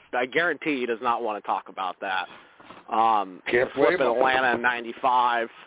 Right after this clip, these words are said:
Speaker 1: Um, just had a lot of bad accidents. I don't know why. But, uh, toward the end of his, his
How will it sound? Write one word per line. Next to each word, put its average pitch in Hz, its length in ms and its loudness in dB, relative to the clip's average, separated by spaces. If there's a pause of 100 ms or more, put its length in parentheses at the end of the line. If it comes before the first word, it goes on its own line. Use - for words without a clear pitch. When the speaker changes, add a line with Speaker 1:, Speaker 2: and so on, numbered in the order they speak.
(280)
Speaker 1:
Um, 110 480 -4 (140)
just 139 220 -12
had 160 180 -2
a - 20 -4
lot 160 180 2
of 131 80 -8
bad 127 200 0
accidents. 113 580 -2
I 113 60 -2
don't 117 120 0
know 113 80 0
why. 110 380 2 (720)
But, 110 180 -2
uh, 107 160 0
toward 156 180 0
the 139 60 2
end 139 100 0
of 123 120 -6
his, 120 220 -6
his 117 180 -8